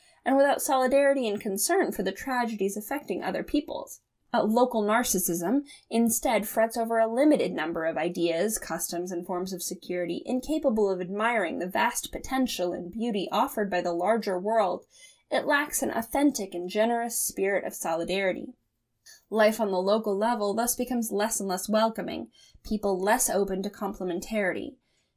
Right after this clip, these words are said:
Its possibilities for development narrow, it grows weary and infirm. A healthy culture, on the other hand, is open and welcoming by its very nature. Indeed, a culture without universal values is not truly a culture.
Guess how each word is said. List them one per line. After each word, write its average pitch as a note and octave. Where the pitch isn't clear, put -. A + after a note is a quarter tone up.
Its A3
possibilities G3
for G3+
development F#3+
narrow, G#3+
it B3
grows B3
weary G#3+
and F3+
infirm. F#3+
A A3
healthy C#4
culture, F#3
on F3
the F3
other E3+
hand, F#3
is G3+
open G3
and A3+
welcoming G3
by G#3+
its G#3+
very A3
nature. -
Indeed, A3+
a G#3+
culture B3
without G3+
universal F#3+
values G#3
is G#3
not G3
truly -
a -
culture. -